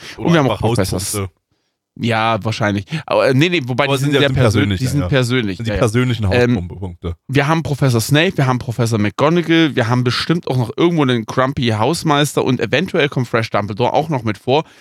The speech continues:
Speaker 2: Wir haben, äh, eine rothaarige Hermine, ganz toll. Wir haben, äh, Draco Malfoy, der aufs Maul bekommt. Wir haben,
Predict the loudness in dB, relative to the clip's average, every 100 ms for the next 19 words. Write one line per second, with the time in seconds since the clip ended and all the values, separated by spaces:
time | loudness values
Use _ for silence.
0 | _ -2 0 2 0 0 0 0 0 2
1 | 0 0 0 -2 0 -2 0 -2 0 2
2 | 2 2 0 -2 -2 -2 -2 -4 -20 -6
3 | -2 0 2 2 2 2 2 0 0 0
4 | 2 2 2 0 0 0 0 0 2 2
5 | 0 -2 0 0 2 0 -2